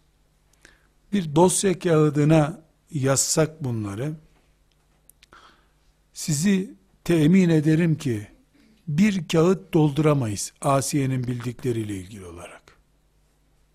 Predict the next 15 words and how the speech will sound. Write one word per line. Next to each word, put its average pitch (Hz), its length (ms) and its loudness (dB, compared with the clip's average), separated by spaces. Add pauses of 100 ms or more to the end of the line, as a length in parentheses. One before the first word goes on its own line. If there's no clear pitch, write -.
(2250)
Namazın 160 420 2
farzlarından, 139 920 0 (840)
orucu 165 440 2
bozup 156 400 2
bozmayan 143 500 2
şeylere 131 580 0
kadar 123 400 -2 (520)
siz 165 320 -4
neler 190 400 4
biliyorsanız, 143 760 -2 (720)
bilgi 165 380 0
ne 156 200 6
ediyorsanız, 143 840 -2 (720)
Asiye 165 640 2 (720)
bunlardan 160 640 2